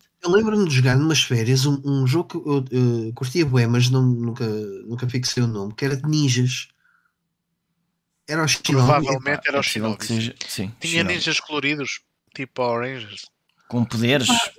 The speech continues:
Speaker 1: não, eu, assim mais tarde, eh, a ver imagens, por exemplo, do Ninja Gaiden, eh, parecia um bocado Ninja Gaiden, mas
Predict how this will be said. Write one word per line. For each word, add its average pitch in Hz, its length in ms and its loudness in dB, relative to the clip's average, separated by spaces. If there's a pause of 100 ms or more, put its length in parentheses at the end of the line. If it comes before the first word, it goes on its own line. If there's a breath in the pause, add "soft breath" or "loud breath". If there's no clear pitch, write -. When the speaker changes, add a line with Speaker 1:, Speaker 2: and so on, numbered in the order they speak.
(140)
Speaker 1:
não, 233 260 -6
eu, 226 200 -2
assim 226 200 4
mais 220 240 4
tarde, 127 460 2
eh, 139 720 2
a 131 40 0
ver 175 180 6
imagens, 156 340 2
por 165 120 -6
exemplo, 143 220 -2
do 151 120 0
Ninja 160 320 2
Gaiden, 135 380 2 (180)
eh, 143 100 -10 (160)
parecia 190 280 0
um 190 40 0
bocado 180 260 -2
Ninja 185 280 0
Gaiden, 143 420 0 (460 soft breath)
mas - 380 -4